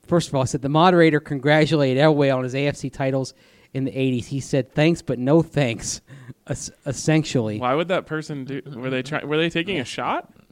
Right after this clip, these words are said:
Speaker 1: I get, I don't know. Elway on Philip Lindsay, quote, "I would take fifty-three Phil Lindsays because of that mindset he has and the heart." So finally, we've got something that's better than twenty-two Janos.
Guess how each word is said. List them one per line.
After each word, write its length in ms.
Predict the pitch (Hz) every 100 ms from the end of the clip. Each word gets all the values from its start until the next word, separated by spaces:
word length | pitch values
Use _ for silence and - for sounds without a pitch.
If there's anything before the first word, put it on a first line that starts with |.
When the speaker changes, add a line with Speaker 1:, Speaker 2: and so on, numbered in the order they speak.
| _
Speaker 1:
I 100 | -
get, 260 | 110 120 123
I 180 | 123 131
don't 160 | 123
know. 220 | 120 110 - _ _ _ _ _ _ _ _ _ _ _ _
Elway 560 | 165 185 190 185 180 147
on 140 | 147
Philip 360 | - 160 151 -
Lindsay, 360 | 143 135 113 113
quote, 440 | - 156 156 - - _ _ _ _
"I 80 | 165
would 180 | 220 -
take 300 | - 165 -
fifty-three 880 | - 202 196 - 214 - 170 160 135
Phil 280 | - 156 156
Lindsays 460 | 143 135 117 117
because 280 | 110 - 131
of 100 | 113
that 220 | 151 180
mindset 500 | 165 156 156 147 160
he 120 | 151
has 300 | 143 143 143 - - 190 -
and 180 | 170
the 80 | 160
heart." 280 | 135 160 - 160
So 260 | - 208 185
finally, 500 | - 220 233 202 160
we've 220 | 135 170
got 220 | 208 202
something 340 | - 208 156 185
that's 180 | 165 139
better 500 | 135 220 190 139 - 151 170 -
than 220 | 165 175
twenty-two 600 | 160 - 185 180 - 180
Janos. 680 | 160 170 165 143 107 98 -